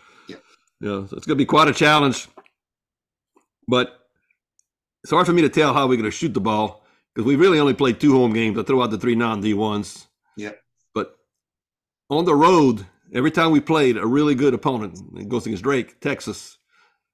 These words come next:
Speaker 2: um, not necessarily great opponents, but decent opponents, you c-, comparable to us in two conference games, we always start shooting the ball very poorly in the first half from three. Always. Like, one for six, oh for seven, oh for eight, and you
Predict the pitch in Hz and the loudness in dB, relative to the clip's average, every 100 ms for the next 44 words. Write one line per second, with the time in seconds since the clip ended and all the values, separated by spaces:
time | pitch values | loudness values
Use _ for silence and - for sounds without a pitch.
0 | _ 101 92 87 92 92 120 - 127 117 | _ -12 -12 -12 -16 -20 -18 -10 -8 -6
1 | 117 101 135 147 - 120 113 101 113 139 | -6 -2 -2 -2 -2 -4 -4 -6 -4 -4
2 | 120 101 113 107 - 107 - - 98 135 | -4 -6 -6 -8 -8 -10 -10 -14 -6 -4
3 | 127 110 123 123 110 98 117 131 113 98 | -4 -4 -6 -6 -8 -8 -6 -6 -6 -8
4 | 110 107 - - - - 139 143 - 156 | -8 -8 -12 -20 -20 -10 -4 -4 -4 -2
5 | 165 135 107 98 - 131 117 98 _ - | 0 0 -2 -6 -10 -6 -6 -6 _ -6
6 | 131 113 113 101 131 127 131 117 107 107 | -4 -4 -4 -4 -2 0 0 0 0 -4
7 | 120 113 110 107 92 101 - 95 - _ | -4 -4 -4 -8 -10 -12 -10 -12 -12 _
8 | _ _ _ - 131 101 82 - _ _ | _ _ _ -4 -4 -4 -12 -18 _ _
9 | _ _ _ _ _ - 101 107 139 139 | _ _ _ _ _ -14 -8 -2 0 0
10 | 127 131 123 - 135 135 123 123 117 110 | -2 0 0 0 0 0 0 -2 -2 -4
11 | 110 117 117 98 101 - 101 | -4 -4 -4 -8 -14 -12 -16